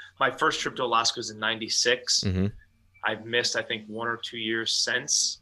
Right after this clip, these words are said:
Speaker 1: Several years I've went multiple times.
Speaker 2: Yeah.
Speaker 1: What was your experience going?
Speaker 2: Yeah, man. So, oh, man, it was literally, it sounds so cliche, but it was life-changing. Um,
Speaker 1: Oh, yeah.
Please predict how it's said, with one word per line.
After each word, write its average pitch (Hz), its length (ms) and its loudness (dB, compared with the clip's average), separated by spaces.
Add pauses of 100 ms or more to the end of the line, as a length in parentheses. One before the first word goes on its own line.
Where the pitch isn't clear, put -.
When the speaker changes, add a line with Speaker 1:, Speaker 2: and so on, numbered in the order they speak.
(100)
Speaker 1:
Several 117 400 4
years 110 240 0
I've 110 120 -4
went 113 140 -2 (100)
multiple 110 540 -4
times. 104 460 -2
Speaker 2:
Yeah. 87 160 4 (680)
Speaker 1:
What 123 220 2
was - 140 -4
your 117 120 0
experience 113 800 -4 (440)
going? 101 320 -6
Speaker 2:
Yeah, 98 260 6
man. 92 240 2
So, 98 640 6 (500)
oh, 90 280 2
man, 90 340 0
it 107 80 2
was 123 240 8
literally, 160 540 10
it 113 140 4
sounds 127 360 2
so 117 160 6
cliche, 107 380 4
but 101 160 4
it 110 60 4
was 104 240 6
life-changing. 90 1080 2 (120)
Um, 90 540 2
Speaker 1:
Oh, 127 140 2
yeah. 175 220 0